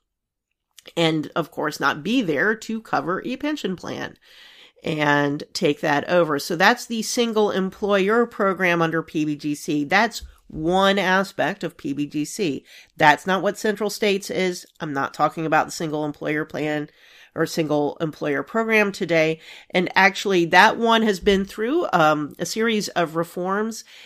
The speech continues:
and the single employer program for the P B G C is actually in a pretty strong position today. However,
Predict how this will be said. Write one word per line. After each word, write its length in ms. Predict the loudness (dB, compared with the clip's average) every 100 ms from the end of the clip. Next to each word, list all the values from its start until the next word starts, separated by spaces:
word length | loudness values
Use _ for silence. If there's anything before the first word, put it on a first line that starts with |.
| -20 _ 0
and 240 | 0 2
the 80 | -2
single 500 | -4 -2 -2 0 -2
employer 1080 | -2 -4 -4 -4 0 2 2 2 2 2 -4 -10 _ _ _
program 640 | -2 -2 0 0 2 2
for 140 | 0 -2
the 80 | -4
P 200 | -6 -2
B 140 | -2
G 220 | 0 -4
C 420 | -6 -6 -4 -2
is 160 | -2 0
actually 400 | 0 0 -2 -2
in 60 | -2
a 40 |
pretty 260 | -4 -6 -6
strong 460 | -6 0 0 0
position 760 | -4 -6 -2 -2 -2 -2 -4 -4
today. 520 | -6 -4 -2 -2 -6 _ -20 -20 -20 -20 _ -10
However, 1080 | -2 2 2 0 2 2 4 2 2 0